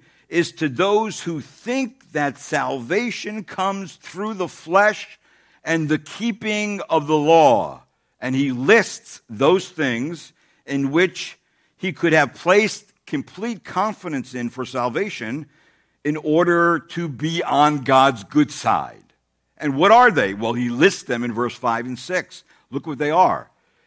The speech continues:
It says, number one, "I was circumcised the eighth day," perfectly, just as the law said. Right? Secondly,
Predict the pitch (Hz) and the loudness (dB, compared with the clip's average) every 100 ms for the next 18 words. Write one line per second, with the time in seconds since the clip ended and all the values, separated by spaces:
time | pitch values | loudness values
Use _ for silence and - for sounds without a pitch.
0 | - 113 156 147 127 156 151 165 170 135 | -14 -8 0 2 2 2 4 6 6 4
1 | 123 117 147 147 135 127 - 113 117 123 | -2 -2 -4 -4 -4 -10 -4 0 0 0
2 | 113 139 127 160 120 151 190 101 85 - | -4 -6 2 2 4 4 4 2 -6 -2
3 | 143 - 139 127 139 110 131 143 113 151 | -2 -2 -10 -4 -4 -4 -8 -10 -6 -4
4 | 123 113 120 95 92 131 135 _ _ _ | -2 -2 -4 -6 -6 -6 -12 _ _ _
5 | _ - 135 151 151 233 233 202 135 127 | _ -2 2 2 4 2 2 -2 2 2
6 | 127 | 0